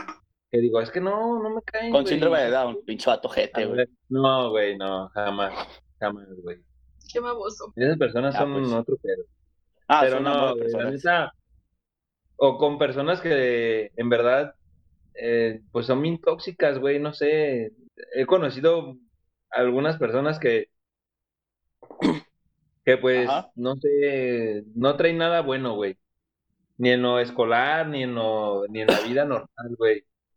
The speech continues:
Speaker 3: Oye,
Speaker 1: Porque
Speaker 3: al
Speaker 1: me ha
Speaker 3: Mike le
Speaker 1: tocado
Speaker 3: importa lo
Speaker 1: tener
Speaker 3: escolar, dice.
Speaker 2: ¿Cómo te importa tanto, carnal,
Speaker 1: Sí.
Speaker 2: güey?
Speaker 1: A huevo. ¿Y sabes
Speaker 2: La
Speaker 1: qué?
Speaker 2: neta.
Speaker 1: Una vez tenía un amigo, güey, que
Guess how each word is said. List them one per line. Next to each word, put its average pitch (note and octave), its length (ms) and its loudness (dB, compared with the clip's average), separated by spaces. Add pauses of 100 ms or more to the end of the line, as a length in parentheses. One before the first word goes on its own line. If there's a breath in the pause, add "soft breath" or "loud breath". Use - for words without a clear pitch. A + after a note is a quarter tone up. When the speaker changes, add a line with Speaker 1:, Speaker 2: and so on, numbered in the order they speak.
Speaker 3:
Oye, A#3 280 4
Speaker 1:
Porque A#3+ 80 4
Speaker 3:
al A3+ 160 0
Speaker 1:
me A#3 80 2
ha - 40 2
Speaker 3:
Mike A#3 120 -2
le C4+ 60 0
Speaker 1:
tocado C4 60 2
Speaker 3:
importa C4 320 0
lo C4 60 2
Speaker 1:
tener A#3 100 0
Speaker 3:
escolar, A3 600 0
dice. A3 460 -4 (300)
Speaker 2:
¿Cómo C#3+ 240 6
te B2 120 2
importa F3 540 2
tanto, E3 380 0
carnal, B2 380 0
Speaker 1:
Sí. G#2 60 -6
Speaker 2:
güey? A2+ 120 -12 (600)
Speaker 1:
A F#2+ 120 -2
huevo. F#2 320 0 (720)
¿Y C#3 80 0
sabes F#3+ 220 4
Speaker 2:
La G3 60 -8
Speaker 1:
qué? G#3+ 160 2
Speaker 2:
neta. G#3+ 120 0
Speaker 1:
Una F#3+ 120 -2
vez G3 120 -2 (260)
tenía C#3+ 240 0
un D#3+ 80 0
amigo, F#3 340 2
güey, G3 260 0 (100)
que A2+ 480 0